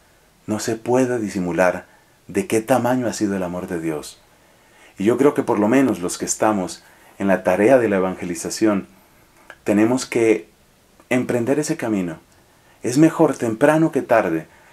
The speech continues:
contarle a la gente desde el principio que hemos sido amados de una manera demencial y que lo que Dios espera de nosotros es total. Si no se empieza por ahí, nos va a pasar lo mismo de San Pablo y luego la gente se va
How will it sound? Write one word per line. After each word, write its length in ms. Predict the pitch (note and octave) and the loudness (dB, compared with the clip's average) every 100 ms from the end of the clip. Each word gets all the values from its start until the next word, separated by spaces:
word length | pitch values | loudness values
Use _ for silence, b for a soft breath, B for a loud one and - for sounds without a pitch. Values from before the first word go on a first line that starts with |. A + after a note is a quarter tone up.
| b | b
contarle 420 | A#2 A2 C#3+ E3 | -4 2 6 6
a 40 | |
la 80 | E3 | 4
gente 300 | D#3+ D#3 D#3 | 4 2 4
desde 180 | C3+ A#2+ | 4 2
el 80 | G#2 | 0
principio 640 | A2 G#2+ - B2+ F#2 E2 B B B B B | 0 0 0 -2 -2 -8 B B B B B
que 100 | - | 0
hemos 200 | B2+ C#3 | 4 4
sido 360 | D#3 D#3 D#3 - | 6 8 6 4
amados 520 | A#2+ B2+ D#3+ C3 F#2+ | 2 4 4 4 2
de 80 | A2 | 0
una 120 | B2 | 2
manera 380 | B2 B2 A#2+ G#2 | 0 0 2 2
demencial 840 | G2+ C3 A#2+ A2 - E3 F#3 F#3 - b b b b b | 4 4 6 2 6 6 6 2 -6 b b b b b
y 200 | A2 G2+ | -2 -2
que 260 | F2+ - G#2 | -2 0 2
lo 160 | G2+ F#2 | 2 0
que 140 | G2+ | -2
Dios 260 | G2+ C3+ C3 | 0 0 0
espera 380 | A2 - A#2+ | -6 -2 -2
de 100 | A#2 | -2
nosotros 540 | G2 F2+ A2 G#2 G2+ - | -4 -4 -4 -4 -10 -8
es 180 | G#2 - | -10 -6
total. 420 | F#2+ F#2 D2+ C#2 - b b b b b | -8 -4 -6 -6 -18 b b b b b
Si 160 | - | 2
no 120 | C3+ F3 | 4 6
se 100 | F#3 | 4
empieza 360 | E3 D#3+ D3 | 6 6 4
por 160 | B2+ A2 | 2 4
ahí, 300 | G#2+ A2 A2 B B B | 4 2 -2 B B B
nos 120 | C3+ | 2
va 40 | D#3+ | 4
a 60 | |
pasar 260 | D3+ B2 B2 | 4 2 2
lo 80 | B2 | 2
mismo 200 | B2 B2 | 0 -2
de 60 | |
San 160 | A2 G#2+ | -4 0
Pablo 280 | C#3 B2+ A2 | 2 4 2
y 20 | |
luego 200 | A2 A#2 | 2 0
la 100 | G#2 | -2
gente 260 | G#2+ G2 | -4 -6
se 160 | A2 G2 | -6 -2
va 280 | F#2+ F#2+ | 0 -2